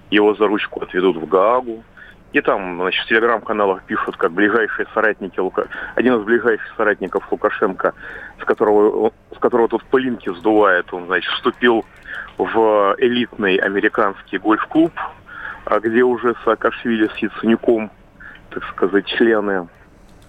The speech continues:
Так что я не стал бы говорить о развороте на Запад в будущем времени. И более того, я думаю, что некоторые, некоторые из протестующих, они недовольны в том числе и, так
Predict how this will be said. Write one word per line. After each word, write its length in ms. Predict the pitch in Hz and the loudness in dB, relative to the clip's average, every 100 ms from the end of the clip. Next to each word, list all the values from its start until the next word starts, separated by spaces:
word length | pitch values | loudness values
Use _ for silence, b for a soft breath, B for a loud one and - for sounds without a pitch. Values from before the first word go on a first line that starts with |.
| - - | -20 -8
Так 200 | - 135 | -4 -4
что 160 | - 139 | -4 0
я 120 | 143 | 2
не 100 | 151 | 2
стал 260 | 156 175 175 | 2 0 0
бы 80 | 127 | 0
говорить 260 | 120 135 - | 2 0 0
о 40 | |
развороте 580 | 107 101 110 120 - - | -2 2 2 2 0 -4
на 240 | 95 101 | 0 0
Запад 320 | 101 127 - 95 | 2 -2 -2 -10
в 80 | |
будущем 480 | 95 117 101 - 107 | -4 -2 0 0 0
времени. 500 | 120 156 151 101 82 - B B B B B - | 2 0 0 -4 -4 -8 B B B B B -2
И 260 | 104 101 101 | 4 6 4
более 360 | 110 135 120 | 4 2 2
того, 340 | - 110 101 98 | -2 -2 2 2
я 200 | 101 107 | 2 2
думаю, 380 | 117 120 110 | 0 0 0
что 260 | 98 - - | 0 -4 -6
некоторые, 920 | 92 117 - 107 - 95 95 92 90 82 B B B B - | -2 0 0 -2 0 0 2 2 0 -4 B B B B -12
некоторые 560 | - 113 - - 104 98 | 0 0 0 -4 -2 -2
из 40 | - | -2
протестующих, 1000 | 107 - 98 - 123 120 110 - 101 - | -6 -4 -8 0 2 4 2 2 0 0
они 240 | 101 95 113 | -2 0 2
недовольны 600 | 107 95 101 107 101 95 | 2 2 2 2 0 -2
в 100 | - | -2
том 240 | 113 107 | 0 0
числе 480 | - - - 104 107 | -4 -8 -2 2 2
и, 340 | - 92 95 | 2 0 0
так 180 | 98 92 | 0 -4